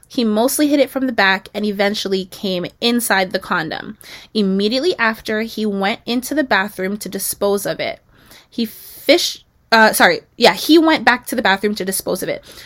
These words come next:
She fished the condom out of the trash, untied it, and put the opening end into her vagina.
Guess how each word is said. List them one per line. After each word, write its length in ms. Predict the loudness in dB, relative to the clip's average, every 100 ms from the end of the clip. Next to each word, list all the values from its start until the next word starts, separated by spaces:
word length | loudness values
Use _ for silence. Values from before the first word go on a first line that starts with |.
| -12
She 380 | -4 2 4 4
fished 380 | 4 2 2 -4
the 60 |
condom 480 | -6 -2 0 2 0 0
out 160 | 0
of 140 | 0 -2
the 80 | -4
trash, 560 | 2 2 2 -2 -10 -16 _ _ _ _
untied 580 | 0 2 2 0 -2 0
it, 140 | 0 -4 -16 -6
and 180 | -6 -4
put 200 | -8 -4
the 120 | -2
opening 420 | 0 0 0 -2 -2
end 320 | -2 -2 -4 -10 _ _
into 240 | -2 -2 -4
her 180 | -4 -2
vagina. 580 | 0 0 0 -2 -8